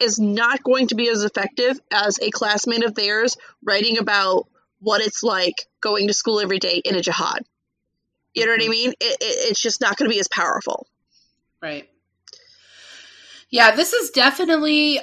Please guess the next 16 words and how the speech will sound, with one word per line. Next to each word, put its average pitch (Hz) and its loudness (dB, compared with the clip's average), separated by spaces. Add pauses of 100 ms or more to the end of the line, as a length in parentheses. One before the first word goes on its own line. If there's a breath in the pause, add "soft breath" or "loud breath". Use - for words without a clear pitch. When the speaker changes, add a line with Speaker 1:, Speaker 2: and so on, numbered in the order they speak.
Speaker 2:
uh, 214 4
based 226 -2
a 220 4
lot 214 6
on 214 2
her 214 -4
childhood. 214 2
She 220 -4
set 220 0
it 226 -2
in 202 -4
a 190 -2
town, 196 0 (420)
a 202 0
fictional 220 -2
town 156 -2